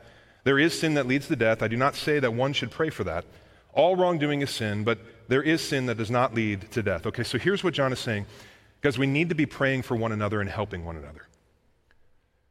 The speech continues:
All right, and we call this type of prayer, prayer of intercession. And this is just another way that we love one another, which has been a big emphasis throughout this letter.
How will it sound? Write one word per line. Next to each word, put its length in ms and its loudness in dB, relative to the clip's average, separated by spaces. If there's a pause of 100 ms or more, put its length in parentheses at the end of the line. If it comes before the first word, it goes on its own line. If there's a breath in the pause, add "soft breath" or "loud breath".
(460)
All 60 6
right, 100 4
and 80 0
we 120 2
call 280 2
this 200 -2
type 220 2
of 100 -6
prayer, 260 2
prayer 320 0
of 80 2
intercession. 600 0 (640)
And 100 2
this 160 0
is 100 2
just 220 0
another 340 2
way 200 4
that 100 0
we 140 2
love 340 0
one 140 -2
another, 260 0
which 160 -4
has 100 -6
been 160 -2
a 60 -2
big 420 -2
emphasis 480 -4
throughout 300 2
this 220 -4
letter. 240 -2